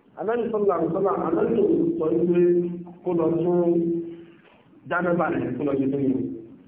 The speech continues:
Kó lọ tún wẹ̀. Ìjọsìn tó dẹ̀ fi ṣe, Ànábì sallallahu alaihi wasallam sọ wípé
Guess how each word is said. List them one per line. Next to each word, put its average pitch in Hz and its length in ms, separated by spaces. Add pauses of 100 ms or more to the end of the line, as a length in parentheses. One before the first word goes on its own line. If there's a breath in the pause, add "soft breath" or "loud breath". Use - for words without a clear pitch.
(400)
Kó - 140
lọ 120 140
tún 117 180
wẹ̀. 107 160 (920)
Ìjọsìn 165 460
tó 170 100
dẹ̀ 202 180
fi - 120
ṣe, 143 180 (540)
Ànábì 147 320
sallallahu 160 340
alaihi - 80
wasallam 139 260
sọ 120 140
wípé 131 280